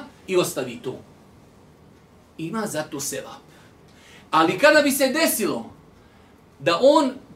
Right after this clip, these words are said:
poduzme faktore da uradi grijeh, ali ne može. Primjera radi, čovjek odluči, idem da, ne daj Bože, obijem banku. I on dole dođe,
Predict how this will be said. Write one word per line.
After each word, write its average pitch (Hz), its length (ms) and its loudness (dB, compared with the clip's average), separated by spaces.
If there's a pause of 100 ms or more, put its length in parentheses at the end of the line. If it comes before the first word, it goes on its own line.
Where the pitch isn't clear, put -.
poduzme 269 680 4 (120)
faktore 277 520 4
da 254 100 0
uradi 277 300 4
grijeh, 294 240 4
ali 277 140 6
ne 285 160 2
može. 190 300 -2 (640)
Primjera 254 380 2
radi, 247 280 -2
čovjek 247 320 -4
odluči, 226 420 -6
idem 208 260 -6
da, 196 240 0 (140)
ne 175 160 -2
daj 151 140 -2
Bože, 170 220 -4
obijem 160 320 0
banku. 127 380 -6 (1120)
I 175 120 -6
on 220 140 -4
dole 214 280 2
dođe, 226 580 -2